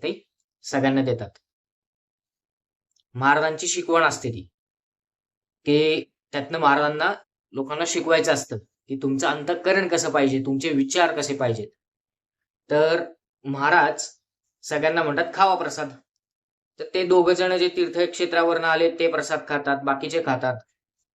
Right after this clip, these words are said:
तर ते नारळ जो आहे, तो टाकलेला जो नारळ असतो प्रसाद बनवलेला, तर प्रसाद, नारळ खवट निघतो आतमधनं, म्हणजे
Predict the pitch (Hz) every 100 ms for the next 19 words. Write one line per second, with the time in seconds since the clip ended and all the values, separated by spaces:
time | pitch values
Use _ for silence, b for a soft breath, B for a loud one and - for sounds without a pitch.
0 | _ _ _ _ _ _ _ _ _ 180
1 | 180 196 190 185 180 202 170 185 170 156
2 | 135 143 160 - 151 151 156 156 139 151
3 | 143 139 135 156 139 - 120 135 147 139
4 | 139 135 127 120 113 - _ _ _ _
5 | _ _ _ 190 - 170 202 196 - _
6 | _ _ _ _ _ _ _ _ _ _
7 | _ _ _ 147 160 170 190 - 180 196
8 | 170 151 139 135 - _ _ 147 143 160
9 | 143 135 135 143 220